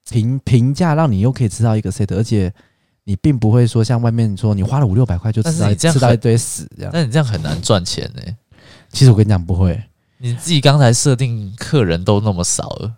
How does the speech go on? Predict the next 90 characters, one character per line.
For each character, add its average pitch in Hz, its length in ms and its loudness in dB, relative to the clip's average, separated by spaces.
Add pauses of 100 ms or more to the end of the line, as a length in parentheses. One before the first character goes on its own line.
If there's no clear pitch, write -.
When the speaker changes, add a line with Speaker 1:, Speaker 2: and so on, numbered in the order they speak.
(800)
Speaker 1:
我 120 180 -2
觉 117 120 0
得， 113 100 2 (140)
我 101 80 -8
跟 95 40 -4
你 104 60 0
讲， 98 100 -2
不 90 80 -4
会， 92 100 0
因 110 100 0
为 120 100 -2 (160)
像 156 220 2
我 95 140 2
们 90 100 -4
公 110 240 0
司 104 220 -2
附 110 180 0
近 98 220 -2
就 98 200 2
有 90 120 -2
一 90 100 -6
间 90 300 -4
拉 92 160 -4
面 92 240 -4
店， 85 200 -10 (320)
它 127 160 -2
只 113 160 0
有 101 400 0
四 - 240 -2
个 - 100 -8
人 - 120 -14
的 82 80 -12
位 92 140 -6
置。 - 180 -20 (920)
Speaker 2:
嗯， 87 420 -2
四 - 260 -2
个 160 140 6
人 113 140 2
的 123 80 4
位 139 140 8
置 139 100 6
的 117 100 6
拉 127 160 6
面 110 180 4
店。 - 0 -
Speaker 1:
它 - 0 -
只 95 80 4
有 - 0 -
四 - 0 -
个 - 0 -
人 110 120 6
的 - 0 -
位 - 0 -
置， 98 80 0
对， 107 180 4
它 127 80 0
就 156 100 2
是 151 160 -4
一 160 80 -4
个 135 120 0
吧 156 260 -2
台 87 260 -6
的 92 80 -4
那 107 80 -2
种 95 120 -2
概 95 160 -4
念 90 160 -4
嘛， 67 80 -8
然 92 80 -4
后 107 40 0
就 123 120 0
坐， 113 280 0
只 90 120 -2
能 92 100 -2
坐 117 140 2
四 127 220 -2
个 95 120 -4
还 87 80 -2
五 90 180 0
个 82 120 -8
人 - 200 -12
这 127 100 -6
样 131 180 2
子。 131 60 4
Speaker 2:
嗯， 131 40 4
哼， 127 260 4
哼， - 0 -
哼， 127 180 2
哼， 123 160 2
哼。 120 200 -2